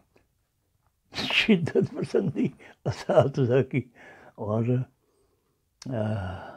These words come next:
तशद्दुद छोटे छोटे बच्चों पे, पता नहीं उन बच्चों के character फिर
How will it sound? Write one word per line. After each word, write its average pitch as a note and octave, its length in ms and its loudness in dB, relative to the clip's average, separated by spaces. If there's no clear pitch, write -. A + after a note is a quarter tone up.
तशद्दुद A2+ 600 -6
छोटे A#2+ 260 -2
छोटे G#2+ 300 -6
बच्चों G#2 400 -10
पे, G#2+ 120 -10
पता F#2 400 -12
नहीं G2+ 340 -8
उन A2+ 360 -4
बच्चों G#2+ 340 -4
के G#2 140 -4
character G#2 580 -6
फिर G#2 240 -8